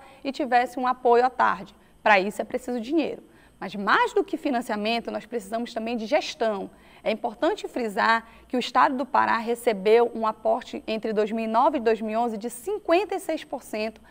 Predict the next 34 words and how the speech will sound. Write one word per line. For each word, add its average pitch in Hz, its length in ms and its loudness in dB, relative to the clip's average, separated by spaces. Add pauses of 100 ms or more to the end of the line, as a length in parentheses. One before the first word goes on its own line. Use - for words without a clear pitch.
(220)
a 262 140 4
mais 247 320 2
nos 262 120 -2
recursos 247 480 -4
do 240 120 -2
fundeb. 220 560 0 (340)
E, 254 80 0
paralelamente 254 880 4
a 240 80 2
isso, 254 300 -2
a - 20 0
gente 240 240 -6
teve 240 240 4
o 226 160 -2
acréscimo 240 400 -2
de 233 80 -2
apenas 269 380 -2 (100)
um 381 240 2
por - 240 0
cento 240 500 -6 (360)
no 262 120 4
valor 226 320 4
do 214 120 -4
nosso 220 240 -2
ideb. 208 340 -4
Então, 190 300 -8 (340)
nós 208 180 -4
temos 214 360 -2
que, 202 180 -12
nós 214 160 -6
precisamos 202 580 -6
de 202 120 -10
mais 254 300 4
verbas, 311 520 2